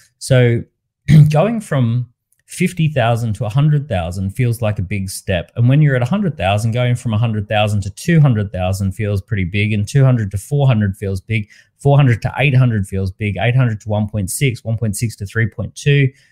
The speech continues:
six point four, twelve point eight. But strangely, when you're at five or six million of revenue,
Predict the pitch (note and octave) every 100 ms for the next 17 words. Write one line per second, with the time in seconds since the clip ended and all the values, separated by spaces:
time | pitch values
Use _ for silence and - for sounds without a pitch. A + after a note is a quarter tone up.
0 | _ - B2 - - F#2+ - C3 B2 -
1 | A2+ G#2 - G2+ A#2 B2+ - _ _ _
2 | _ _ D#3+ D#3 - G3+ A3 A#3 F#3 C3
3 | A#2 F2+ D3+ G3+ G3+ D#3 - C#3+ D3 C3
4 | B2 B2+ - B2+ C3 A#2+ G#2 C3 D3+ B2
5 | F#2 F2+ B2+